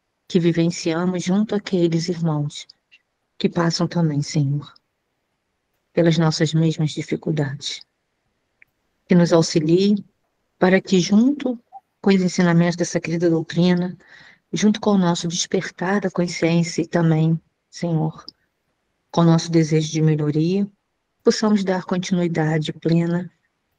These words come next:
à nossa trajetória com força, fé e coragem,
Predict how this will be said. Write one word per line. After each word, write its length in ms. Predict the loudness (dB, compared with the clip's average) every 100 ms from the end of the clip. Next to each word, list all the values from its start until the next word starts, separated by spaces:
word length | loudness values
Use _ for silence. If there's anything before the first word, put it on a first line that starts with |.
| _
à 60 | 0
nossa 260 | 0 0
trajetória 960 | -4 0 2 2 -2 -2 0 2 0 -2 _ _ _ _ _ _ _ _ -6
com 140 | -6
força, 380 | -2 -2 -2 -8
fé 260 | -4 -2
e 60 | -2
coragem, 680 | 0 0 0 -2 -4 -8